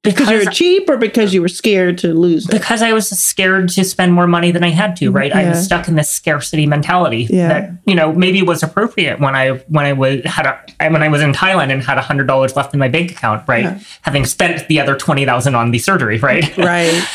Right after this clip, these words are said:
Speaker 2: <laughs> But, you know, it was not appropriate when I, you know, was already a half millionaire, right?
Speaker 1: Yeah.
Speaker 2: So,
Speaker 1: And you're
Speaker 2: uh,
Speaker 1: out. And, uh, my thing is, if you're out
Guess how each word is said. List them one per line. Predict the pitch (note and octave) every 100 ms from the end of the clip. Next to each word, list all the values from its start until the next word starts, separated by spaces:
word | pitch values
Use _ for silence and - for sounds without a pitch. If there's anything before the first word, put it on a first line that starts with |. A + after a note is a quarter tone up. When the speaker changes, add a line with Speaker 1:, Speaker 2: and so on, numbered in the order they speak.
| -
Speaker 2:
<laughs> | - -
But, | F#3+ F3+
you | E3+
know, | D#3+ F3
it | F3+
was | F3 F3
not | F3 E3
appropriate | E3+ F3 E3 F3 D#3+ D#3
when | E3 D#3
I, | D3+ D3+ C#3+ _
you | E3
know, | D3+
was | C#3+ D3
already | C#3+ D3 D3 C#3
a |
half | D3 C#3 -
millionaire, | G3+ D#3 G#2 G#2 -
right? | C3 F3
Speaker 1:
Yeah. | F#3+ F3+ E3 F3 _
Speaker 2:
So, | - F#3+
Speaker 1:
And | F#3+ F3+
you're | F3
Speaker 2:
uh, | F3+
Speaker 1:
out. | F3+ F3+ F3+
And, | F3+ D#3+ - - - -
uh, | G3 -
my | A#3 B3
thing | A#3+
is, | G3 F3
if | F3+
you're | F#3+ F3
out | G3 G#3 G#3 F#3+